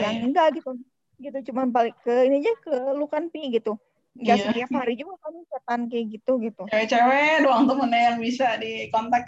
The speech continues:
Speaker 2: <laughs> yang berani dikontak.
Speaker 1: Hmm.
Speaker 2: Iya sih, emang salah satu kesulitannya orang introvert.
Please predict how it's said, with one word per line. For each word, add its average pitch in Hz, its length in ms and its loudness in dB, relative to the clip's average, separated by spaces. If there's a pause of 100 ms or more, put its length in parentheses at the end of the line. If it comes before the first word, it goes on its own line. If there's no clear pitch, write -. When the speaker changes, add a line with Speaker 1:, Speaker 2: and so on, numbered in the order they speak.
(120)
Speaker 2:
<laughs> - 120 -20
yang 247 160 2
berani 220 320 4
dikontak. 269 480 0 (100)
Speaker 1:
Hmm. 294 240 -10 (2000)
Speaker 2:
Iya 247 280 -2
sih, 220 420 -2
emang 226 460 -2
salah 226 240 4
satu 233 180 0
kesulitannya 240 600 0
orang 226 260 2
introvert. 226 540 -2